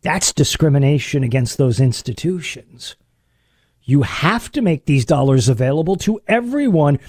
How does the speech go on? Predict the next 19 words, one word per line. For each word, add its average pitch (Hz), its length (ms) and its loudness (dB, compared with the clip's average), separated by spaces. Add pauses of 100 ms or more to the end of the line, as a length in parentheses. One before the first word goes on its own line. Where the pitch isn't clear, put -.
(200)
if 233 240 -2
you're 269 140 -6
going 190 280 4
to 180 40 4
make 151 220 -2
those 160 220 2
dollars 127 360 0
available 123 520 2
to - 260 -2 (100)
anyone. 151 540 2 (1300)
That's 175 480 -4
real 120 920 2
progress. 117 920 -4 (800)
That's 151 320 0
a 127 80 0
preservation 180 1040 0
of 107 180 -2
your 147 320 4
liberty. 151 720 2